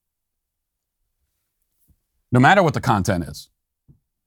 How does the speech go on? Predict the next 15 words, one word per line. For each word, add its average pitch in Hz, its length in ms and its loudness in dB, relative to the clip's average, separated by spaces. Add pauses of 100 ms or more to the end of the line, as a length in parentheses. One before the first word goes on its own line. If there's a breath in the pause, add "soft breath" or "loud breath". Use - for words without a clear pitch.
(760)
So 170 280 2
there's 160 180 0
no 233 100 4
point 180 300 2
in 151 60 4
even 139 200 2
trying 139 200 0
to 123 60 0
make 123 140 0
necessarily 123 400 0
family-friendly 113 1000 0
social 92 380 -4
media, 87 420 -8 (680)
but, 120 260 2
um, 104 440 0